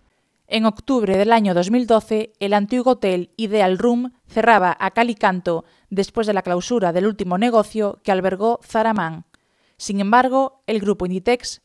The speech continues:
propietario de este inmueble, diseñado por Rodolfo Ucha en el año mil novecientos quince, convirtiéndose en la tercera edificación que el arquitecto creó para uso hotelero,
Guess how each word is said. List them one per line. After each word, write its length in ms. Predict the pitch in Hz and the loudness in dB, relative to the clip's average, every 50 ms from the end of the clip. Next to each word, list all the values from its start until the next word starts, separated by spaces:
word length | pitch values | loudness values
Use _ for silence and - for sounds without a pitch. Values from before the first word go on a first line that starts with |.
| _ | _
propietario 540 | - - 196 - 208 202 202 226 214 196 175 | -6 -6 -4 -2 -2 0 0 0 2 2 0
de 80 | 190 214 | -2 -4
este 160 | 208 - 254 | -4 -4 -4
inmueble, 500 | 233 226 214 190 170 175 170 165 - _ _ | -2 0 0 0 0 -2 -4 -4 -6 _ _
diseñado 560 | - 202 208 - 220 202 208 233 240 254 247 | -8 -8 -6 -6 -4 -2 0 0 0 0 0
por 160 | - 214 196 190 | 0 0 0 2
Rodolfo 340 | 185 202 226 220 - 254 | 4 2 2 2 2 2
Ucha 440 | 247 214 202 - - 196 170 160 - - | 2 2 0 -2 -4 -4 -4 -4 -4 -6
en 140 | 208 202 196 | -6 -4 -2
el 120 | 202 226 | 2 2
año 340 | 233 226 202 185 180 165 - | 4 2 2 0 -2 -4 -6
mil 240 | - 196 214 240 247 | -6 -4 -4 -2 0
novecientos 500 | 247 240 233 226 - 254 247 269 240 - | 0 0 -2 -2 -6 -6 -6 -6 -6 -6
quince, 480 | - 214 180 170 - 180 165 160 - _ _ _ _ _ - | -6 -8 -8 -8 -6 -6 -6 -6 -6 _ _ _ _ _ 2
convirtiéndose 880 | - 220 208 202 214 202 - 262 262 233 202 190 - - 190 175 - - | 2 2 4 4 0 -2 0 -2 -2 0 0 -2 -2 -2 -6 -6 -6 -6
en 100 | 202 202 | -6 -4
la 80 | 196 180 | -4 -4
tercera 300 | 190 185 - 220 226 240 | -4 -6 -6 -4 -4 -4
edificación 760 | 233 247 240 - 240 - - 233 - 220 190 180 170 170 | -2 -2 -4 -6 -6 -6 -6 -6 -4 -4 -6 -6 -6 -8
que 120 | - - 190 | -8 -4 -4
el 60 | 190 | -2
arquitecto 640 | 185 196 - 202 190 - 226 214 - - 185 170 | -2 -4 -6 -10 -4 -4 -4 -4 -4 -6 -6 -6
creó 340 | - - 208 214 202 180 - _ | -4 -2 0 2 2 2 0 _
para 220 | - 208 190 196 208 | 0 0 4 4 4
uso 180 | 214 - - | 2 2 -4
hotelero, 500 | 180 - - 233 247 233 202 196 196 202 | -6 -4 0 0 2 2 2 0 -4 -4